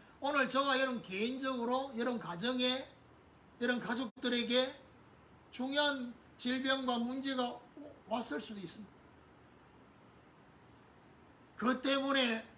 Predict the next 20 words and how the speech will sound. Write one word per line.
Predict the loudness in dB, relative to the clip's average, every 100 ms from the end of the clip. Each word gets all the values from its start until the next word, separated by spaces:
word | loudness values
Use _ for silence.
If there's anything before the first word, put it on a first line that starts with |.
| -20 -8
슬픔에 | 0 0 0 -2 0 0 -2 -8 -18 -20 -20 -18 -4
절망에 | 2 4 4 2 2 -2 -4 -10 -18 -20 -20 -18
잠겨 | -6 -2 0 0
있을 | 0 -2
수 | -4 -8
있습니다. | -12 -16 -20 -20 -20 -20 -20 -20 -20 -20 -10 0
그리고 | 0 2 2 2 -6 -18 -2
뭔가 | 0 2 0 0
불안해할 | 2 4 4 2 2 0
수도 | -4 -10
있습니다. | -14 -18 -20 -20 -20 -20 -20 -20 -20 -20 -20 -20 -20 -20 -20 -20 -20 -20 -20 -20 -20 -20 -16 -4
그 | 0 2
현장에 | 2 0 0 -2
주님이 | -4 -2 -2 -6
오셨다는 | -8 -8 -8 -10 -16
것입니다. | -20 -20 -20 -20 -20 -20 -20 -20 -20 -20 -20 -20 -20 -20 -20 -20
자, | -18 -12
두 | -4
번째로 | -2 2 4 4 4 -2 -16 -20 -20 -20 -20 -20 -20 -18
간에 | -2 2 4 4 0 -2 -6